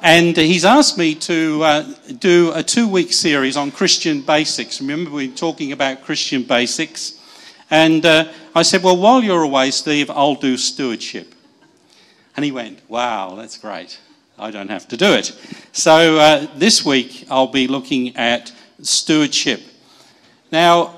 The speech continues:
the definition of stewardship is someone's stewardship of something is the way in which that person controls or organises it. Often, in monetary terms, it's not your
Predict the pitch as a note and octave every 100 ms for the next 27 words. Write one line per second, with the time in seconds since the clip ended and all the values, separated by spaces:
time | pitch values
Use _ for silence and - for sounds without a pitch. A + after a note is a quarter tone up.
0 | - F3 F3 C4 B3+ A3 B3+ - A#3 F#3
1 | E3+ - F#3+ F3 E3+ G3 - F3+ E3+ -
2 | A3 A#3+ A3+ G#3+ G#3 G3+ - - G#3+ G3
3 | - G#3 G3+ F3+ F3 - F#3+ F#3 F#3+ F#3
4 | F3 E3+ E3 F3 D#3 E3+ F#3 F3 E3 D#3+
5 | E3+ E3+ - E3+ D#3+ - - E3 D3+ -
6 | E3 D#3+ D#3+ - _ _ - D#3 D3 -
7 | G#3 F#3+ C3 C#3 E3+ G3 - - _ _
8 | _ _ E3 E3 D#3+ G3+ A#3+ G#3 F3 C3+
9 | B2 G#2 F2+ F2 F2+ - _ _ _ _
10 | _ _ _ _ _ _ G3+ A3+ - D#3+
11 | C3+ E3 F#3 - _ _ _ D3+ D3 C#3
12 | C3+ D3+ C4+ C3+ - B2+ - B2+ C3+ D#3+
13 | C#3+ C#3+ - G3 G#3 - C#3+ D#3+ D3+ C#3
14 | C3 A2+